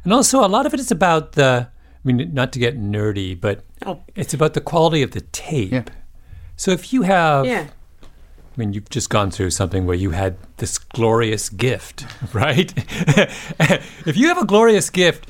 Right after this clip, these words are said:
Speaker 1: you don't have to do, you don't have to spend a lot of time, like, but if you don't, if you're working with very, very limited, where you have difficulty summoning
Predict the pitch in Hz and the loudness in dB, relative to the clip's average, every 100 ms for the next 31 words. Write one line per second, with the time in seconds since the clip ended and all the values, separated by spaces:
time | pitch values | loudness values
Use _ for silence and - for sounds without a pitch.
0 | - 160 226 240 175 147 170 170 147 131 | -4 2 4 4 2 2 2 4 2 0
1 | 113 180 - - _ 208 180 196 185 156 | -4 -10 -20 -20 _ -4 0 2 0 -2
2 | - 165 151 135 123 107 131 113 104 101 | 0 0 2 2 0 0 0 0 -2 -2
3 | 98 95 - - - - - - 170 - | -2 -4 -12 -20 -20 -20 -16 -6 -6 -2
4 | 262 185 139 160 151 131 120 120 143 131 | -4 -4 2 2 4 0 -2 -6 -8 -4
5 | 131 135 139 131 123 120 107 - - 123 | -2 -2 -4 -4 -4 -4 -8 -10 -4 -2
6 | 123 117 110 110 110 104 95 - - - | -2 -2 -4 -4 -2 -2 -4 -8 -16 -18
7 | - - - - 123 131 131 131 131 107 | -18 -20 -18 -4 0 2 2 0 -2 -2
8 | 143 147 135 127 110 98 - - 131 143 | -4 -2 -2 -4 -6 -6 -4 0 0 0
9 | 143 143 143 139 | 0 0 -2 -6